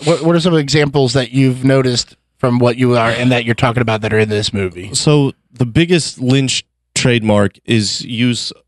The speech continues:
Speaker 2: uh, well, for me anyway, that I, the thing that really draws me in for Lynch that I absolutely love about watching Lynch is the use of,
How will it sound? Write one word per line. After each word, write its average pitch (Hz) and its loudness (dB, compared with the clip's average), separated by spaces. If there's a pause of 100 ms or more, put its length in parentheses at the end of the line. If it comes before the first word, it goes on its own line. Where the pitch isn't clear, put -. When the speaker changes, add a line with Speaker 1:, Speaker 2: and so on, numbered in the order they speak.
(180)
Speaker 2:
uh, 110 0
well, 110 0
for - -4
me 107 0
anyway, 95 2
that 98 0
I, 98 2 (380)
the 113 2
thing 131 0
that 113 2
really 107 2
draws 104 0
me 107 0
in 101 0
for 107 -4
Lynch 101 0
that 101 0
I 95 0 (100)
absolutely 101 0
love 104 0
about 98 -2
watching 98 -2
Lynch 92 -2 (580)
is 110 -2
the 117 0
use 123 2
of, 104 0